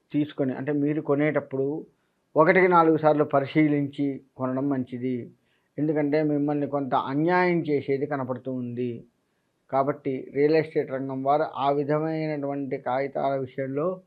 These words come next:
జాగరూకులై వ్యవహరించి, ఆ యొక్క భూములు కానీ, పొలాలు కానీ, ఏదైతే మనం చేద్దాం అనుకున్నామో ఏరియాలో, దాన్ని చూసుకోవడం మంచిది.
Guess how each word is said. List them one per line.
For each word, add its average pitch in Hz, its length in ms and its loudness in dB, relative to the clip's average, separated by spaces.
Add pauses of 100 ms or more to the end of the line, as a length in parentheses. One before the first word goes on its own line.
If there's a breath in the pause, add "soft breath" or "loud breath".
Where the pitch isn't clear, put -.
(600)
జాగరూకులై 156 960 8
వ్యవహరించి, 143 960 2 (720)
ఆ 147 260 8
యొక్క 143 560 2 (280)
భూములు 151 480 4
కానీ, 143 480 -4 (340)
పొలాలు 143 320 4
కానీ, 139 380 -4
ఏదైతే 147 680 2
మనం 135 440 -6 (260)
చేద్దాం 131 260 -2
అనుకున్నామో 131 580 -6
ఏరియాలో, 135 760 -2 (480)
దాన్ని 139 560 -2 (1000)
చూసుకోవడం 151 480 2
మంచిది. 127 480 -6